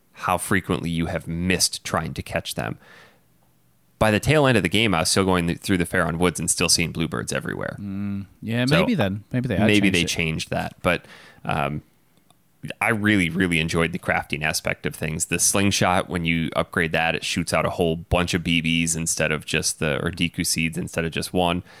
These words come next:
Speaker 1: The, the, the bow, I f-, had that fully upgraded. I upgraded the goddess shield all the way. Um, just
Speaker 2: Well,
Speaker 1: neat
Speaker 2: s-
Speaker 1: little aspect of things.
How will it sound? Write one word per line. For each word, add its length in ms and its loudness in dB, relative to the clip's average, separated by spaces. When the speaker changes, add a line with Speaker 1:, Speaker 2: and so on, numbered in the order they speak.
Speaker 1:
The, 400 -4
the, 280 -6
the 140 -2
bow, 340 4
I 60 2
f-, 220 -8
had 180 -2
that 180 0
fully 220 2
upgraded. 420 0
I 80 0
upgraded 320 -4
the 80 -6
goddess 300 0
shield 360 0
all 120 0
the 80 -4
way. 280 -2
Um, 380 -10
just 160 -6
Speaker 2:
Well, 100 -6
Speaker 1:
neat 240 6
Speaker 2:
s- 80 6
Speaker 1:
little 360 4
aspect 400 -4
of 80 -6
things. 320 -8